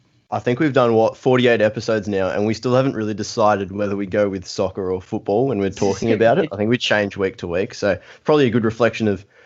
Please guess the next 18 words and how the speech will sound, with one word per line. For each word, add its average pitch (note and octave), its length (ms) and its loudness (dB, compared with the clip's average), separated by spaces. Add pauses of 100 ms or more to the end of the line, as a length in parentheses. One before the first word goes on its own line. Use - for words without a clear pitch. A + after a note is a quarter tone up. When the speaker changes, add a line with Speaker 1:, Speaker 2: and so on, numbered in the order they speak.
(140)
Speaker 1:
how A2+ 180 0
this A2+ 160 -4
country G#2 400 -4
sees G2+ 380 -4
the G#2+ 80 -6
round G#2 260 2
ball G2+ 160 -2
game. G2+ 440 -2 (680)
Um, C#3 480 2 (920)
I D#3+ 360 2 (320)
do G3+ 120 0
wanna A3+ 140 4
ask D3+ 220 0
one D3+ 160 0
thing D3 160 2
about B2+ 420 2
your B2 140 0
reporting. A2 560 -2